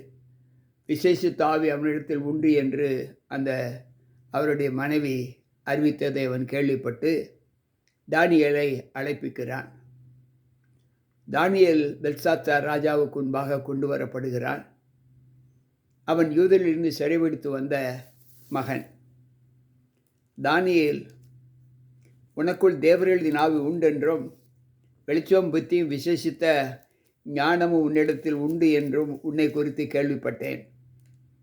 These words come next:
இப்போது நீ இந்த எழுத்தை வாசிக்கிறதற்கும் அதன் அர்த்தத்தை எனக்கு சொல்வதற்கும் சாஸ்திரிகளும் ஜோசியர்களும் முன்பாக அழைத்து கொண்டு வரப்பட்டார்கள். ஆனாலும் அவர்கள் அதை வாசிக்கவோ அதன்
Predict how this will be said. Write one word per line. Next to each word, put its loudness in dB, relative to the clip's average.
இப்போது 4
நீ 4
இந்த 4
எழுத்தை 2
வாசிக்கிறதற்கும் -4
அதன் -2
அர்த்தத்தை 0
எனக்கு 0
சொல்வதற்கும் -4
சாஸ்திரிகளும் 2
ஜோசியர்களும் 0
முன்பாக 2
அழைத்து 0
கொண்டு 0
வரப்பட்டார்கள். -4
ஆனாலும் 0
அவர்கள் -2
அதை 0
வாசிக்கவோ 0
அதன் -2